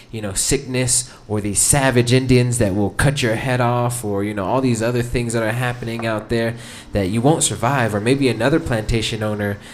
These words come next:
that isn't gonna be as nice is gonna take you in, is gonna treat you bad. How about you just stay here?" Stay right here. You can stay right here in these quarters where you're gonna have housing,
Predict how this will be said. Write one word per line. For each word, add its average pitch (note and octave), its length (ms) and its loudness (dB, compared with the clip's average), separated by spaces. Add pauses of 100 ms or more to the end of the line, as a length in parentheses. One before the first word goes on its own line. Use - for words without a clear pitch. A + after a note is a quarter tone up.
(120)
that G#2+ 180 2 (280)
isn't C3 280 2
gonna A#2 180 0
be B2+ 160 2
as G#2+ 160 0
nice C3 360 0
is G#2 100 -6
gonna G#2 180 -4
take B2 340 -2
you A#2+ 240 4
in, C3 280 2 (280)
is G2+ 140 -4
gonna G#2+ 180 -4
treat B2 320 0
you A2+ 100 2
bad. G#2+ 380 2 (220)
How - 60 -12
about D3 220 -2
you D3+ 60 0
just D3 200 -2
stay D3 220 2
here?" C#3+ 320 -2 (460)
Stay C#3 300 -6
right C#3 280 -4
here. D3+ 340 0 (360)
You A#2+ 120 0
can A#2 160 -2
stay C#3 280 4
right C3 200 6
here D#3 160 2
in D3 100 2
these C3+ 220 0
quarters C3+ 500 2
where A2 80 0
you're A2 100 0
gonna A2 140 -2
have A2 240 -4
housing, B2 640 0